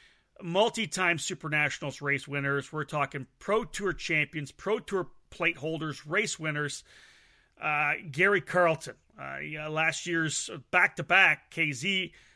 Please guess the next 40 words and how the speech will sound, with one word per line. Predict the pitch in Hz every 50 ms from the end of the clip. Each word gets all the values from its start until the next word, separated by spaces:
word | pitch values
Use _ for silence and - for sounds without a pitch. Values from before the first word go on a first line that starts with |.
| _ _
uh, | -
of | 143 147 - - 139 135
course, | - 175 170 151 - -
race | 165 160 - - 165
winner | 156 156
Paulo | 143 - 156 156 151 151 139
DeCanto. | - 147 - - - 185 180 180 - - 160 120 110 - - - - - - _ _ _ _ _ -
Danny | 180 170 180 185 185 156
Formal, | - - 190 180 175 170 180 185 185 170 151 135 120 123 - - - -
you've | 143 139 135
got | 165 151 135 143
national | 160 170 175 175 - - 180 170
number | 165 170 170 165 175
one | 165 160 165 170 170
and | 156 147
the | 143
number | 156 170 190 202
one | 180 185 175 165
ranked | 170 165 151 -
driver | - 160 156 160 156 156
in | 151 147
the | 143
country, | - 170 170 156 - 165 160
Jake | 135 - 165 160 156 156 -
French. | - - - - 185 165 143 131 - - - - - - - - - - - _ _
Uh, | - 143 143 139 139 139 156 190
Lancaster | 160 156 170 180 202 202 - - 185 180 170 - - 175 160 160 156 -
and | - 160 156 151 151 151 147 143 135
Spring | - - - 185 185 175
Nationals | 170 165 165 156 139 - 175 165 - 151
winner | 151 165 160 156 156 151 160 - - _ _ _ _ -
Nick | 151 170 170 - -
LeDuc. | 156 156 156 127 - 190 202 175 139 - -
You've | 143 131 123
got | 170 151 - - 151 135
Billy | - 170 156 156 156
Musgrave. | 147 151 151 160 170 190 180 - - - 165 147 135 131 131 127 135
You | 131
throw | - - 151 160 160 160 160
in, | 156 151 151 139